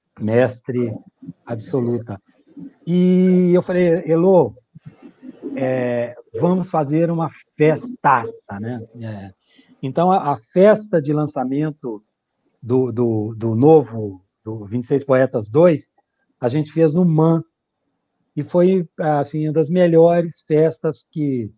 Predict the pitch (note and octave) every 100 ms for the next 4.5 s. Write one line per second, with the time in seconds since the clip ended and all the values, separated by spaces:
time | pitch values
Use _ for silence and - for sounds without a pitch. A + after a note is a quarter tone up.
0 | _ _ _ _ - E3 F#3 E3 E3 D#3
1 | C#3 D3 C#3+ A2 C3 C#3 C#3+ C3+ D3+ D#3+
2 | D#3 E3 D#3+ F3 F3+ E3 D3 - C#3+ C#3+
3 | A#2 A2+ _ _ - C3+ D#3 D#3+ C#3 D3+
4 | - D#3 B2+ E3+ E3